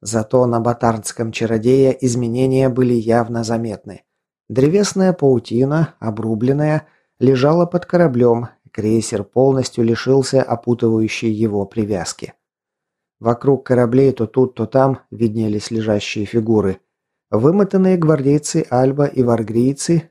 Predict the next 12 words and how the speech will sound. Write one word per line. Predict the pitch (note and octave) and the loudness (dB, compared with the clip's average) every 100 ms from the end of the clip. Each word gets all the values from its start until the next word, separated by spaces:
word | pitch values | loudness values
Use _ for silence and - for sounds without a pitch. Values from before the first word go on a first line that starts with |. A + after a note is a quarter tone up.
| - | -10
заканчивая | G2+ G#2+ G#2+ F#2+ - G#2 G2+ | -8 -6 -8 -8 -8 -6 -6
работу, | G2 F#2+ A#2+ C3 C3 B2 _ _ _ - | -6 -2 0 2 0 -2 _ _ _ -6
валились | A#2 E3+ C#3+ D#3+ E3+ - | 0 2 2 2 0 0
на | D3 C3+ | 0 0
землю | G#2+ D3 D#3 D#3 D#3 | 2 2 4 2 2
иногда | B2 A#2+ A2+ A2 C3 C3+ | -2 -2 -4 0 2 2
прямо | C3+ B2 A#2 | 0 0 -2
там, | A2 A#2 B2 G#2+ | -4 -4 -4 -6
где | G#2 G#2+ | -8 -8
стояли. | - G#2+ G#2+ F#2+ F2+ E2+ _ _ _ _ _ _ _ - | -6 -4 -4 -4 -8 -16 _ _ _ _ _ _ _ -2
При | D#3 | 0
этом | G3+ G3 G3 | 2 2 0